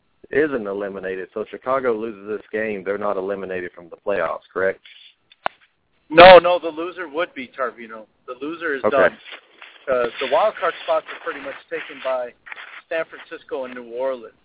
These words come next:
Speaker 2: I think I, I don't know if they're officially locked in yet, but, uh, but I know right now they're sitting with a really good chance to lock in those, those wild card spots.
Speaker 1: Yeah, I think Arizona's eliminated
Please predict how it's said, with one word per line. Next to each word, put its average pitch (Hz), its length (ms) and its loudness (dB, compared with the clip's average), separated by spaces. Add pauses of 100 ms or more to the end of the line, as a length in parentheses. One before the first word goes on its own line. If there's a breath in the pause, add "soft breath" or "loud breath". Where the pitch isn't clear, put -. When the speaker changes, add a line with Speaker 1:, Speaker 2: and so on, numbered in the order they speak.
(300)
Speaker 2:
I 123 40 -10
think 151 220 -14 (140)
I, 147 260 -2
I - 20 2
don't 220 120 0
know 220 80 2
if 202 140 -4
they're 190 100 -4
officially 170 480 -10
locked 156 380 -2
in 202 180 -16
yet, 208 220 -4 (140)
but, 120 180 -8 (100)
uh, 113 240 -4 (880)
but 147 100 -4
I 151 100 2
know 165 200 2
right 156 240 0
now 156 220 -6
they're 156 160 -12 (120)
sitting 139 320 -18 (1000)
with 147 140 -14
a 135 120 -18
really 147 220 -8
good 139 160 -18
chance 143 240 -14 (160)
to 143 60 -14
lock 127 320 0
in 131 160 -16
those, 120 220 -8 (600)
those 131 100 -10 (140)
wild 135 220 -2
card 113 260 -12
spots. 113 320 -4 (2000 loud breath)
Speaker 1:
Yeah, 110 140 4
I 110 60 0
think 131 220 -2
Arizona's 110 560 0
eliminated 95 600 -8